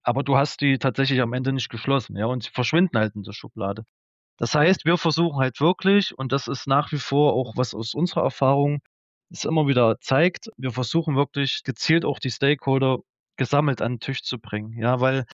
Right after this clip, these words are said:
Malte hat es schon gesagt, der größte Pain bei den Kunden ist tatsächlich, dass die Verantwortung jetzt nicht auf einzelne Fachbereiche zurückfällt, sondern halt wirklich das Management da auch in die Pflicht genommen wird. Und die Strafen sind da ja auch nicht unerheblich. Das heißt,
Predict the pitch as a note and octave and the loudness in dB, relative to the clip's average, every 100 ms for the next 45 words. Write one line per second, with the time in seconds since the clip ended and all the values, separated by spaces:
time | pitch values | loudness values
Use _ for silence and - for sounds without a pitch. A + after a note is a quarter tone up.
0 | _ _ _ - D#3 D#3+ D#3+ D#3+ D#3 D3+ | _ _ _ -2 2 2 2 0 0 0
1 | C3+ B2 B2+ B2+ - A#2 D3+ F3 - C3+ | 0 2 2 0 -2 -2 0 0 -2 -6
2 | - C#3 E3 E3+ D3 C3 C#3 - D3 - | 0 2 4 2 0 0 0 -4 -6 -4
3 | C#3+ - B2+ - D3+ - D#3+ - C#3 - | -8 -4 -4 0 -2 0 -4 -2 -4 -4
4 | C3+ - C3 D3+ D#3 D3+ C3+ - C#3 B2 | -4 0 0 -2 -6 -2 -2 -2 -4 -4
5 | F2+ B2+ B2+ B2 - C#3+ - D3+ D3+ C#3 | -4 -4 -4 -4 -4 -4 -4 -2 -2 -2
6 | - C#3 - C#3 C3+ B2 B2 B2 B2 C3+ | -8 -10 -2 -2 -2 -4 -2 -2 -4 -6
7 | C3+ A#2+ - C3 C3+ - A#2 A2+ A2+ A#2 | -6 -6 -2 0 0 -2 -4 0 -2 -2
8 | B2 A2 - - - A2+ G#2+ G2+ G2+ - | -8 -10 -6 -6 -6 -8 -8 -8 -12 -16
9 | _ _ - C3+ C3+ - A#2+ - A#2+ C#3 | _ _ -6 -4 -4 -6 -10 0 2 2
10 | D3+ C3+ B2 B2 A#2 C#3+ D3+ E3+ E3 - | 0 0 4 6 4 2 2 2 2 -2
11 | - D#3+ C#3+ D3+ - C#3 - A#2+ B2+ C3 | -2 0 2 2 2 -4 -4 -2 2 2
12 | C3 - | 0 -6